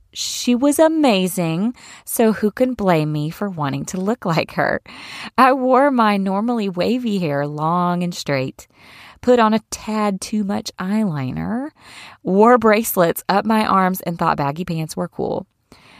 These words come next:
Now, let's all have a moment of silence for the early two thousands style. Just kidding. I would rather throw up a peace sign and say, "Bye." There were a few other phases I went through then.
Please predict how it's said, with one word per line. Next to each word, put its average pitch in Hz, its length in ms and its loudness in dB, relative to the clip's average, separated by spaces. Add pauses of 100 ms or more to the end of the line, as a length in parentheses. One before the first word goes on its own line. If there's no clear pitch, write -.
(200)
Now, 220 480 4
let's 214 320 0
all 254 140 4
have 220 160 0
a 208 80 4
moment 175 340 0
of 165 140 -4
silence 160 840 -2
for 170 160 -2
the 156 160 0
early 147 280 0
two - 180 -6
thousands 147 440 -2
style. 147 640 -2 (1800)
Just 330 280 2
kidding. 247 460 4
I - 120 0
would 196 140 2
rather 185 240 0
throw 175 180 -2
up 180 100 -4
a 220 40 -8
peace 175 240 -8
sign 160 320 -4
and 151 100 -6
say, 151 280 -4 (340)
"Bye." 190 1000 -2 (1120)
There 233 220 6
were 254 140 6
a 233 160 2
few 233 300 2
other 220 280 2
phases 170 440 0
I 160 120 0
went 151 220 -6
through 147 200 -8
then. 135 360 -6